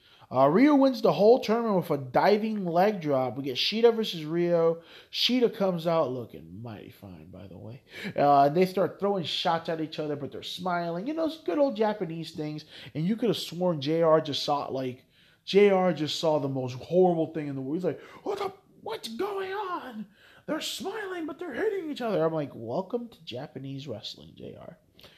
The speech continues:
R." Um, but yeah, great match, great match. Sting comes out. This was an awesome segment. I loved all of this. Sting comes out. Ricky Stark comes out pissed,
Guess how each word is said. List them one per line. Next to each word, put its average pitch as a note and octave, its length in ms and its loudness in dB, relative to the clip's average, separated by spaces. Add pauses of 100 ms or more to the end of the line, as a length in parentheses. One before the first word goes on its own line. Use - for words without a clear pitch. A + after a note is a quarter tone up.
(360)
R." C#3+ 640 6
Um, B2 260 -6 (200)
but F#3 320 8
yeah, D3+ 200 2
great F#3+ 260 2
match, B2 340 -10
great D#3 180 0
match. - 340 -18 (520)
Sting D#4 520 0
comes D3+ 340 4
out. C3 340 4
This E3+ 220 2
was C3+ 140 -6
an B2 180 -10
awesome B2 420 0
segment. A#2+ 360 -10
I B2 40 -6
loved B2 320 -6
all A#2+ 240 -4
of A2 120 -10
this. A#2 260 -8 (340)
Sting A3 380 0
comes G3+ 280 0
out. F#3 200 8
Ricky G3 220 2
Stark E3+ 300 0
comes D3 200 -6
out A2 280 -8
pissed, - 460 0